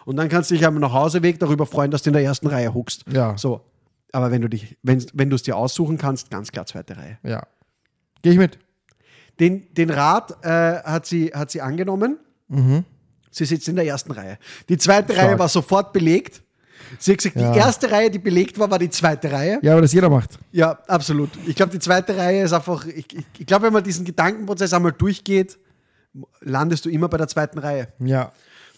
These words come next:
Speaker 1: Und, äh, dann hat sie gesagt, die zweite Reihe war sofort belegt.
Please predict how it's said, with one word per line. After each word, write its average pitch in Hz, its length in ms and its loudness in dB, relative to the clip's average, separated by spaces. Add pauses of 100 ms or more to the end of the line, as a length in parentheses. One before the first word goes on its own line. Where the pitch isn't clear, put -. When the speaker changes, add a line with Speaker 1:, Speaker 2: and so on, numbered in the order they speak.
(260)
Speaker 1:
Und, 165 480 0
äh, 151 280 -4
dann 160 120 -4
hat 170 120 -6
sie 175 60 -14
gesagt, 156 180 -12
die 143 60 -14
zweite 160 340 -2
Reihe 175 180 0
war 160 80 -2
sofort 151 420 -6
belegt. 147 540 -4